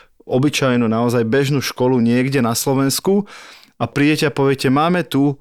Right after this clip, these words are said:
program, ktorý dokáže to vyučovanie zatraktívniť pre tie decká, oveľa ho urobiť pútavejším, má dokonca lepšie výsledky, dajme tomu, nie možno v memorovaní, ale v pochopení tých tém.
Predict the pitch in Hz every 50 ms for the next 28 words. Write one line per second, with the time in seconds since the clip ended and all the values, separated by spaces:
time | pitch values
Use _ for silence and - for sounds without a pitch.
0 | _ _ - - 127 139 143 151 160 170 170 165 160 - - - 139 131 131 135
1 | 131 127 120 - - - - - 135 139 - 156 143 131 127 127 - - 123 107
2 | - - 117 123 120 - - 123 120 113 110 104 92 90 92 117 143 151 - 170
3 | 170 156 - - 143 139 131 131 135 127 123 113 - - 117 117 117 - 123 113
4 | 117 117 113 - - - - 127 117 113 113 107 - - 120 117 123 120 113 110
5 | 110 110 117 113 107 95 - - - 123 123 127 120 117 - - - 151 170 165
6 | - 185 175 170 165 160 151 - - 143 135 131 131 123 120 - - - - -
7 | 123 127 139 131 147 - 151 143 - - 135 139 139 - - 135 123 117 135 147
8 | 139 - - 160 156 - - 139 135 120 127 123 123 123 - - 123 120 120 120
9 | 131 139 135 127 120 123 110 107 117 117 123 127 123 127 120 120 123 120 120 117
10 | 110 110 - - - 135 131 - 160 - - 135 131 135 131 120 - 123 - -
11 | - 127 123 135 160 175 165